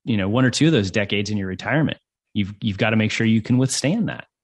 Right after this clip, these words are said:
It's hard to go back to work when you're seventy-five, eighty years old. And while we're looking at rising rates now, I don't think we're getting back to a four percent treasury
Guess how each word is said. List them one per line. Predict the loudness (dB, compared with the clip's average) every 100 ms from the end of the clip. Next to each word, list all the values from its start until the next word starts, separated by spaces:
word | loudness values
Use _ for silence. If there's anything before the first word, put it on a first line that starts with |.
| _ -6
It's |
hard | 0 2
to |
go | 2
back | 2 0 -2
to |
work | -2 -2
when | -2
you're | -4 -6 -6
seventy-five, | -2 0 0 -2 -2
eighty | -4
years | -4 -4
old. | -4 -4 -6 -16 -20 -20 -20 -20 -20 -4
And | 0 2 2
while | 0 2
we're | 4 4 4
looking | 4 2 2
at | 2
rising | 0 2 2 4 4 2
rates | -2 -4 -6
now, | -6 -4 -2 -2
I | -2
don't | -2
think | -2 -4
we're | -4
getting | -2 -2
back | -2 -6
to | -8
a | -12
four | -4 0 0
percent | 0 -4 -4
treasury | -2 -2 -2 -6